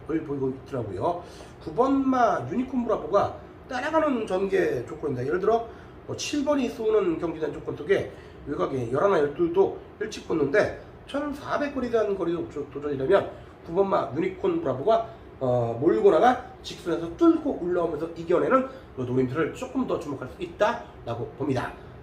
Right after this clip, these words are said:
구 번 마 유니콘 브라보, 구 번 유니콘 브라보를 배팅에 축으로 세우고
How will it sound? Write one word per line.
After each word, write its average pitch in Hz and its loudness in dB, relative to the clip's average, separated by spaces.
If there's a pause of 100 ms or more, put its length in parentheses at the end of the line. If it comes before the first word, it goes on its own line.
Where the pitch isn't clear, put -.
(140)
구 180 -4
번 185 6
마 131 -2
유니콘 185 0
브라보, 139 0 (400)
구 175 -2
번 202 2 (120)
유니콘 196 -2
브라보를 135 -2 (200)
배팅에 160 -8
축으로 - -6
세우고 208 2